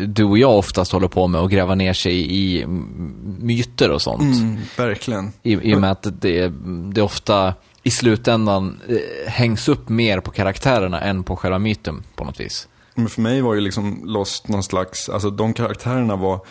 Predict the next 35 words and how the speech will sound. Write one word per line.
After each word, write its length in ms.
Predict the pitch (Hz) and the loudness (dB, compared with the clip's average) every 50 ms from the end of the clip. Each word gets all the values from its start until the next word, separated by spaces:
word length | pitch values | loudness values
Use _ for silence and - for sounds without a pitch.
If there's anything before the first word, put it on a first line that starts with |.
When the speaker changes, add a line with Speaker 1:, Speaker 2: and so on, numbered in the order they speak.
| - - - _ | -20 -20 -18 _
Speaker 2:
brickor 800 | - 113 104 110 107 104 - - _ _ - 131 120 110 107 104 | -6 -4 -2 -2 -2 -4 -6 -12 _ _ -2 0 2 2 2 0
i 100 | 80 113 | 0 0
någon 160 | 110 104 98 | -2 -2 -2
slags 240 | - - 95 - - | -4 -4 -6 -6 -8
spel 380 | - - 120 110 101 87 92 | -6 -4 -2 0 0 0 -2
som 180 | 95 - 110 98 | -2 -4 -4 -4
pågått 580 | 95 - 98 95 98 - 104 98 - - - - _ | -4 -2 -4 -4 -2 -4 -4 -6 -6 -10 -18 -20 _
för 160 | - - 101 | -6 -4 -2
alltid 540 | 95 87 85 92 - - - - - - - | 0 0 -2 -4 -6 -10 -10 -10 -8 -8 -8
och 100 | - 107 | -6 -2
som 120 | 107 110 107 | 0 2 2
Speaker 1:
Mm. 140 | 107 107 110 - | 2 0 -2 -4
Speaker 2:
för 120 | - - 107 | -4 -2 -2
alltid 260 | 95 - - - 90 | -2 -2 -4 -6 -6
kommer 280 | - 101 95 98 92 - | -4 -4 -4 -4 -4 -4
hålla 240 | 98 101 95 95 | -4 -4 -4 -4
på. 240 | 92 - 120 95 80 | -4 -2 -4 -4 -2
Vi 120 | 82 101 98 - 104 101 | -4 -4 -6 -4 -6 -6
fick 260 | - - 107 - - | -6 -6 -8 -6 -4
bara 100 | 107 98 | -4 -4
liksom 380 | 92 90 - - 98 95 98 92 - - - | -2 -4 -4 -2 -2 -2 -2 -4 -6 -6 -4
en 100 | 113 107 | -2 0
liten 300 | 120 107 - - 107 98 | 0 0 0 0 -2 0
glimt 420 | 95 117 113 113 104 98 - - | 0 0 2 2 2 0 -2 -4
in 280 | - 104 98 98 98 92 | -4 -2 0 0 0 0
i 160 | 95 101 98 | -2 -2 -2
en 180 | 101 101 110 101 | -2 -2 -2 -2
del 320 | 113 120 117 107 95 - | 0 -2 -2 -2 -2 -2
av 160 | 78 101 98 90 | 0 0 0 0
den 100 | 101 98 | 0 -2
här 120 | 92 92 | -2 -2
öns 340 | 95 92 95 92 95 101 - | -2 -2 -2 -2 -4 -4 -4
historia, 520 | - 110 - - 90 98 - 101 - - - | -4 -4 -2 -2 0 0 0 0 -2 -4 -6
typ. 200 | - - - - | -8 -8 -4 -2
Speaker 1:
Mm, 120 | 110 101 | 0 0